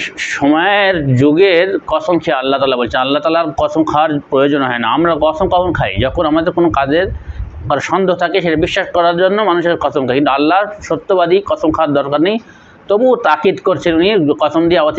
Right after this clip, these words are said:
তাকিদ এবং গুরুত্বটা বোঝাতে চাচ্ছেন যে সমস্ত মানুষ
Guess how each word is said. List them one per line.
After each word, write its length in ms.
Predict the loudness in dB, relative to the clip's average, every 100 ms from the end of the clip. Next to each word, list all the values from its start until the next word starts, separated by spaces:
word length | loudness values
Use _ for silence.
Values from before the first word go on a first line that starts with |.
| -2
তাকিদ 400 | -2 0 0 2
এবং 240 | 2 2
গুরুত্বটা 400 | 2 0 0 0
বোঝাতে 360 | 0 0 0 0
চাচ্ছেন 500 | -2 -4 -2 0 0 -4 -10 -18 -16 -4
যে 180 | -4 -4 -6
সমস্ত 720 | -2 0 2 2 0 -2 0
মানুষ 1000 | 2 2 2 2 2 4 2 0 -4 -10